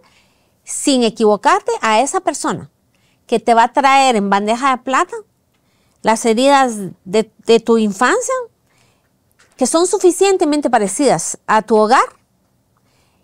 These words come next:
y suficientemente di-, como para detonarte y, y sacar eso en ti,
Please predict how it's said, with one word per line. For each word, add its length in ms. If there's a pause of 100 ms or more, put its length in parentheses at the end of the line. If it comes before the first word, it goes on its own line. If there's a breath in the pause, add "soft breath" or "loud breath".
(100)
y 100
suficientemente 880
di-, 200 (100)
como 280
para 300
detonarte 800
y, 260
y 600 (460)
sacar 440
eso 200
en 120
ti, 140